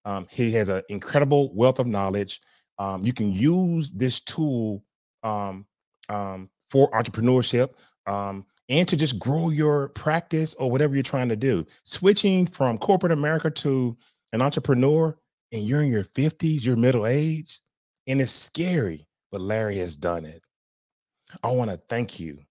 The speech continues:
for listening to us, for giving us a chance here at Expansion of Consciousness. And we understand that you could listen to any other podcast, but understand when, when you come here, this is, this is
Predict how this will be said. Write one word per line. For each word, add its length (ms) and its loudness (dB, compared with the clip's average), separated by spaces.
for 540 -2
listening 520 0
to 160 -2
us, 260 -2
for 120 -4
giving 320 -2
us 160 -2
a 40 -4
chance 720 -4
here 160 0
at 60 4
Expansion 440 -2
of 60 -6
Consciousness. 640 -8
And 140 2
we 200 6
understand 720 4
that 360 4
you 120 4
could 280 0
listen 420 6
to 200 2
any 220 2
other 140 4
podcast, 500 2
but 180 -2
understand 440 2
when, 80 4
when 80 4
you 80 4
come 340 0
here, 440 2
this 340 2
is, 300 -4
this 220 2
is 180 0